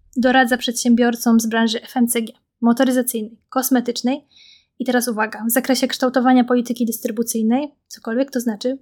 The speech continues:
przeciwdziałania porozumieniom antykonkurencyjnym i nadużywania pozycji dominującej, ale też w zakresie fuzji i przejęć, prawa konsumenckiego, a także zwalczania nieuczciwej konkurencji i kwestiach związanych z greenwashingiem.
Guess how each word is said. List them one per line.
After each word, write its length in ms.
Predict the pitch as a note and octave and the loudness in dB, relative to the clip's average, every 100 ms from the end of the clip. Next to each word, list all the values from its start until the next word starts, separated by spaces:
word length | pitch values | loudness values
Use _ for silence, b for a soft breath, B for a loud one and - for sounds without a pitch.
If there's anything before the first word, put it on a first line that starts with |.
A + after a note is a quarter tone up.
| - | -6
przeciwdziałania 640 | B3+ A#3+ A#3 B3+ B3+ B3 | -4 0 2 4 6 4
porozumieniom 560 | B3 A#3+ A#3+ B3+ C4+ B3+ | 4 4 6 6 4 4
antykonkurencyjnym 1400 | B3+ C4 C4 A#3+ C4 - C#4 C#4 A#3+ A3+ A3 C#4+ D4+ D4+ B B B B | 0 0 -2 -4 -6 0 4 4 2 0 0 0 -2 -4 B B B B
i 80 | B3+ | 2
nadużywania 540 | C4 C4+ A#3+ A#3+ B3+ | 4 4 4 4 4
pozycji 360 | B3 G#3+ A3+ A#3 | 4 -2 -4 -2
dominującej, 760 | G#3+ A3+ A#3 A#3+ A3 G#3+ - - - - B B B B | 4 6 8 6 4 -2 -10 -14 -20 -20 B B B B
ale 160 | E4+ | 2
też 140 | E4 C#4 | 4 2
w 40 | |
zakresie 400 | B3+ B3 B3 B3 | 0 0 0 -2
fuzji 280 | A#3+ A#3+ B3 | 0 0 0
i 40 | |
przejęć, 420 | B3+ E4+ D4 B3+ C4 | 0 2 4 2 2
prawa 280 | C#4+ C4 | 2 2
konsumenckiego, 840 | B3 B3+ B3+ B3+ B3 D4+ C#4 C4 B3 | 2 2 4 2 4 0 2 2 2
a 60 | A#3 | 0
także 380 | A#3 A#3 A3+ | -2 -2 -2
zwalczania 540 | A3 A#3+ A#3+ A#3+ A3+ G#3+ | 0 0 0 0 2 4
nieuczciwej 640 | A3+ B3+ B3 - A3+ G#3 | 4 4 2 -2 -4 -6
konkurencji 840 | - A3 - B3+ C4+ B3+ A#3+ D#4 D4+ | -6 -4 0 4 4 2 0 -2 -6
i 40 | |
kwestiach 360 | - A#3 C#4 A3+ | -8 -6 -4 -2
związanych 440 | A3 G3+ G#3 G3+ - - | -2 -2 0 -2 -4 -6
z 60 | A3+ | -2
greenwashingiem. 840 | A3 A3 A3+ G3+ - G#3+ G3+ - | 2 4 4 2 0 0 -2 -8